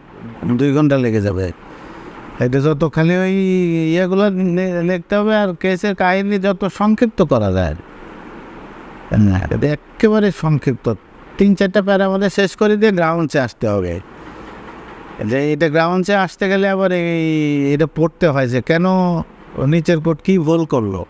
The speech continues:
ওই যে ইয়েতে দেখাইছিলাম না, সিপিসিতে, যে occasioning failure of justice, committed error of law, occasioning failure of justice, যে আইনগত এই ভুলটা করছে।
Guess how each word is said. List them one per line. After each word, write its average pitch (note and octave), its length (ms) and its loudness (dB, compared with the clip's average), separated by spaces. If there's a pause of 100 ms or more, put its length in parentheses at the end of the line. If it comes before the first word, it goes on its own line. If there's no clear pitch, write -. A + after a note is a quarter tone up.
(720)
ওই E3 140 0
যে F#3 540 2
ইয়েতে F3+ 340 2
দেখাইছিলাম F3 540 2
না, F3+ 120 4
সিপিসিতে, E3+ 760 0
যে C#3+ 360 0 (2250)
occasioning E3 640 4
failure E3 560 0
of - 20 -6
justice, A#2 580 -2
committed D3+ 400 2
error D3+ 440 2
of D3 160 -4
law, E3+ 220 2
occasioning C#3+ 440 2 (100)
failure A#2+ 400 2
of G2 80 -6
justice, F#2 640 -2 (800)
যে G#2+ 560 0
আইনগত C#3 520 2 (360)
এই B2 180 2
ভুলটা C3 360 0
করছে। G2+ 460 -4